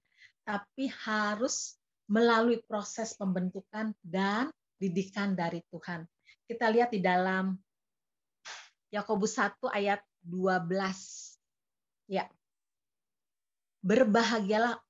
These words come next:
orang yang bertahan dalam pencobaan.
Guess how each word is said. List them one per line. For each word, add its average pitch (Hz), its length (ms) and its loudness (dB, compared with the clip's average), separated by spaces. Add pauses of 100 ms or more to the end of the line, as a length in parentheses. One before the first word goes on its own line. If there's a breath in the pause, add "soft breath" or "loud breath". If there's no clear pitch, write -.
(140)
orang 254 560 -4
yang 220 240 2
bertahan 214 720 -4
dalam 175 480 -4 (200)
pencobaan. 208 800 0